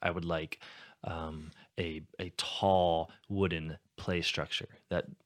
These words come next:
Montessori children can, can learn on, <laughs> work on. Um, that's what I want. But then what I wanna do is I wanna put a fence around it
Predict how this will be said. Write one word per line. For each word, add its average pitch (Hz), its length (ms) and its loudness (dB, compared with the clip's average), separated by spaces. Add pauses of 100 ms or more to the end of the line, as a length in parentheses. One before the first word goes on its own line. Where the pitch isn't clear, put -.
(220)
Montessori 95 580 4
children - 600 0
can, 85 360 -2 (340)
can 90 200 0
learn 95 240 4
on, 78 220 -8 (240)
<laughs> 180 180 8 (420)
work 117 380 6
on. 80 260 -4 (440)
Um, 95 420 6 (680)
that's 147 240 8
what 110 80 8
I 95 60 8
want. 85 260 0 (300)
But 117 340 8
then 127 280 6
what 151 100 10
I 120 40 10
wanna 95 220 8
do 85 340 -4
is 92 320 4
I 98 60 6
wanna 117 140 6
put 110 120 4
a - 40 6
fence 107 340 2
around - 220 -6
it - 100 -8